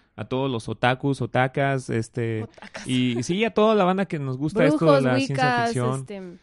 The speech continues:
Speaker 1: Eh, ¿qué más? Toda la ciencia
Speaker 2: quimeras.
Speaker 1: ficción, lo que caiga. Este es su lugar, su espacio, y pues, eh, vamos a empezar porque tenemos una serie de curiosidades bastante, bastante buenas.
Speaker 2: Es correcto. Primero que nada, vamos a dar un,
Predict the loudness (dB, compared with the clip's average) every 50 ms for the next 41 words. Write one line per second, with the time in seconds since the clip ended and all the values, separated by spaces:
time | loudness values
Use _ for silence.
0 | _ _ _ _ -6 -4 -4 -2 -2 -4 -4 -6 -6 -6 -4 -2 0 0 2 2
1 | 2 2 2 2 2 2 0 0 -4 -6 -6 -6 -6 -4 -6 -6 -6 -6 -8 -10
2 | -12 _ _ _ -12 -6 -2 -2 -2 0 -2 -4 -2 0 2 2 2 2 2 0
3 | 0 -2 -4 -6 _ _ _ _ _ -6 -2 -2 0 0 0 2 2 4 4 4
4 | 4 4 2 2 0 -4 -4 0 0 0 0 0 -2 -4 -4 -6 -6 -8 _ _
5 | _ _ _ _ _ -4 -2 -2 -2 0 0 -2 -2 -2 -4 -6 -8 -6 -2 0
6 | 0 0 0 0 0 -2 0 0 2 0 2 2 2 4 4 4 2 2 2 2
7 | 4 4 4 2 0 -2 -2 -2 -2 -2 -4 -6 -8 -8 -8 -6 -6 -6 -6 -6
8 | -8 -8 -10 -14 _ -12 -10 -10 -8 -8 -8 -8 -6 -6 -6 -4 -4 -4 -6 -6
9 | -10 _ _ _ _ _ _ -12 -4 -2 0 2 2 2 0 0 -2 -2 -2 0
10 | 0 -2 -4 -2 0 0 0 2 0 0 -2 -4 -4 -8 -14 -16 -12 -12 -12 -10
11 | -10 -10 -10 -8 -8 -8 -10 -10 -8 -10 -10 -8 -8 -8 -8 -8 -8 -8 -8 -10
12 | -12 _ _ _ _ -8 -8 -8 -6 -6 -6 -6 -8 -8 -10 -10 -4 0 0 0
13 | 0 0 0 0 0 0 2 2 2 2 2 2 0 0 0 -2 -2 -2 -2 -2
14 | -2 -2 -2 0 -2 -2 -4 -4